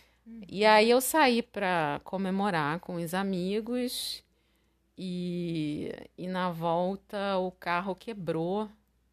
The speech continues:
Speaker 2: no meio da Cidade de Deus, que já era um local
Speaker 1: Uhum.
Speaker 2: perigoso na época, e foi uma confusão danada <laughs> pra eu conseguir chegar em casa,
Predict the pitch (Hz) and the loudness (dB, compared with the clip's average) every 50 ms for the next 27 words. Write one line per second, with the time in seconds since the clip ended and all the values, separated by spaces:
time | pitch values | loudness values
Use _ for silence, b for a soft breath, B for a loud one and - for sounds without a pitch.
0 | _ _ _ _ _ _ _ _ _ _ _ _ _ _ 165 165 175 170 170 175 | _ _ _ _ _ _ _ _ _ _ _ _ _ _ -8 -6 -4 -2 -2 0
1 | 185 202 233 247 262 226 240 233 - - - 175 180 175 190 185 180 196 185 185 | 2 2 2 2 0 0 0 -2 -2 -4 -6 -2 -2 -2 -2 -4 -6 -10 -10 -8
2 | 151 151 151 170 196 196 196 180 165 - - - - - 151 143 139 151 165 180 | -6 -4 -2 -2 -2 -2 -4 -4 -6 -6 -8 -10 -12 -14 -8 -6 -4 -4 -2 -2
3 | 165 151 165 180 196 190 180 175 175 247 226 - 165 247 240 - 190 185 190 180 | -2 -4 -4 -4 -6 -6 -4 -6 -6 -6 -6 -6 -6 -6 -6 -10 -10 -8 -8 -8
4 | 160 156 160 160 185 208 214 208 208 196 190 175 151 147 143 151 165 170 175 _ | -6 -4 -4 -2 0 -2 -2 -2 -4 -4 -4 -4 -4 -4 -4 -4 -4 -6 -6 _
5 | - - 208 - - - 269 285 311 330 320 - _ _ _ _ _ _ _ _ | -16 -18 -18 -16 -12 -8 -6 -6 -6 -6 -10 -14 _ _ _ _ _ _ _ _
6 | _ _ _ _ _ _ _ _ _ _ _ - 185 190 190 196 202 202 214 226 | _ _ _ _ _ _ _ _ _ _ _ -10 -8 -6 -4 -2 -2 -2 0 2
7 | 233 247 262 247 - - - 208 226 220 220 226 220 - 214 208 - - 185 196 | 2 2 0 0 -4 -4 0 0 0 2 0 -2 -2 -4 -8 -8 -8 -8 -6 -4
8 | 202 214 214 247 269 254 226 180 190 285 285 - - 214 285 277 - - - - | -4 -2 0 0 2 2 4 4 4 4 4 2 0 0 0 -2 -2 -6 2 4
9 | 262 - - - - - - - - 214 214 214 233 - 226 208 240 - - 196 | 4 4 4 -2 -2 -4 -4 -2 0 2 2 2 2 2 0 0 0 0 -4 -6
10 | 165 175 208 - - 202 180 160 185 180 202 240 - - 214 196 185 165 160 170 | -4 -4 -4 -2 -2 -2 -2 0 0 0 0 -2 -4 -4 -2 0 0 2 2 0
11 | 180 190 196 208 208 220 220 220 | 0 -2 -4 -4 -4 -4 -4 -6